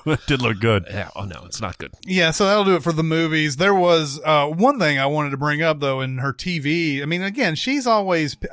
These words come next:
Speaker 3: just kind of appearing in these things.
Speaker 1: Mm-hmm.
Speaker 3: Uh, I, it, it seems like she's, like, super likable, and I like a lot of things that I see her. I mean, I like her in a lot of the things that I see her in, but she's not.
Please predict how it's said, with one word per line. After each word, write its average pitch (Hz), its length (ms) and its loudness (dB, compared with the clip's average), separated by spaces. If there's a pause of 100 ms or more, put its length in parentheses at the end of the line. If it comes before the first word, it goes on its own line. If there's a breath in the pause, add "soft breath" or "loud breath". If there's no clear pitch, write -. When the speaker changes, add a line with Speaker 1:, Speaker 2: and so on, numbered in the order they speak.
Speaker 3:
just 139 160 -10
kind 156 220 -2
of 123 60 -8
appearing 123 520 -8
in 110 100 -12
these 110 220 -14
things. 120 220 0
Speaker 1:
Mm-hmm. 131 160 -2 (480 loud breath)
Speaker 3:
Uh, 156 320 0
I, 151 120 -8 (100)
it, 160 180 -10 (120)
it 160 100 -14
seems 269 400 -4
like 190 160 0
she's, 170 220 -6
like, 151 160 -2
super 185 680 0
likable, 185 680 2
and 151 100 0
I 151 80 2
like 196 320 0
a 180 60 -2
lot 196 240 2
of 175 100 -4
things 196 360 -2
that 165 140 0
I 147 120 2
see 269 320 -2
her. 160 260 0
I - 20 -2
mean, 170 140 0
I 170 60 4
like 196 400 0 (120)
her 233 300 2
in 156 120 -2
a 147 40 -2
lot 143 200 0
of 135 80 -4
the 131 60 -6
things 139 220 -4
that 135 140 -6
I - 40 -6
see 277 200 -6
her 160 180 -2
in, 123 160 -4
but 120 140 -12
she's 165 180 -14
not. 214 340 -6